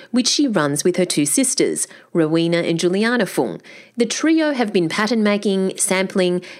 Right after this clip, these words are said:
cutting and producing designs from their workshop and retail store since two thousand and four. The sisters moved to Australia from Malaysia with their parents in nineteen eighty-eight. Thanks for joining us today, Angela.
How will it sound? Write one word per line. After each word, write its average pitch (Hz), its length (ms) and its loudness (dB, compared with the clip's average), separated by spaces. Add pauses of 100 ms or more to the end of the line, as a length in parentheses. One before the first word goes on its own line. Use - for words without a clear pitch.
cutting 175 520 0
and 160 160 0
producing 170 520 2
designs 143 500 0
from 277 200 0
their 170 120 2
workshop 135 480 -2
and 165 160 0
retail 135 320 -2
store 220 380 0 (260)
since 302 300 0
two 240 160 2
thousand 196 320 0
and 170 120 0
four. 120 360 -2 (380)
The 160 80 0
sisters 165 640 0
moved 185 260 0
to 240 100 2
Australia 151 460 0
from 147 260 -2
Malaysia 160 500 0
with 143 160 -6
their 143 140 -2
parents 226 480 0
in 269 200 0
nineteen 180 460 0
eighty-eight. 160 680 -2 (1300)
Thanks 277 260 -2
for 269 100 -4
joining 254 380 0
us 262 140 -4
today, 170 400 -2
Angela. 123 460 -10